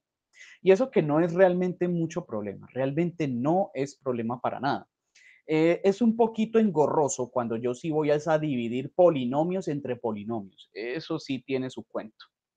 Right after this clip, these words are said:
bastante. Entonces, por ahora vamos a llevarnos esta imagen para que la analicemos y la trabajemos. ¿Listo? Esto ya lo puedo cerrar.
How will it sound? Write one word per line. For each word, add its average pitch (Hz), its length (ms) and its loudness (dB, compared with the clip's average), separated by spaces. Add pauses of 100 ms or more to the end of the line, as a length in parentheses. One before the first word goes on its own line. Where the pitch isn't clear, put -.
(380)
bastante. 117 500 -4
Entonces, 117 460 -4 (420)
por 202 160 8
ahora 196 300 10
vamos 139 320 4
a 170 80 4
llevarnos 123 500 2
esta 156 200 -4
imagen 170 580 2 (360)
para 120 240 2
que 123 100 -4
la 113 100 0
analicemos 113 640 -4
y 139 40 -6
la 117 140 0
trabajemos. 110 680 -6
¿Listo? - 280 -16
Esto - 280 -20
ya 123 80 -20
lo - 80 -18
puedo - 220 -20
cerrar. 127 380 -6